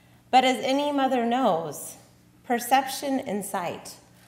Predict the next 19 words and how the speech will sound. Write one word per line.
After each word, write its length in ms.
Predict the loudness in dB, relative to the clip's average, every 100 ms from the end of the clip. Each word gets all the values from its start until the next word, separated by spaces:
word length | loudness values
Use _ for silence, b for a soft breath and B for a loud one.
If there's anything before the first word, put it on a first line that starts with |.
| b -6
are 120 | -2 2
altogether 640 | 2 2 -2 -4 -4 -4
different. 560 | -8 -8 -10 -12 -16 -20 -20 _ _ -20 -20 _ -20 -20 _ -20 B B B B B _ _ _ _ _ _ -10
We 160 | -6
took 340 | -4 -2 -4 -4
turns 460 | 2 2 4 2
on 260 | 2 0 -2
tiptoes 880 | -4 -6 -6 -4 -2 0 -4 -6 -10
each 300 | -10 -8 -4
day 260 | 2 2 2
of 100 | 0
that 300 | -2 -2 -4
long 340 | -2 -2 -4
summer, 540 | -6 -8 -8 -8 -12 -14 -20 B B B B -20 -10
trying 360 | 0 2 2 0
to 120 | -4
catch 320 | -4 -4 -2
a 60 | -6
glimpse 680 | -2 -2 -2 -4 -8 -10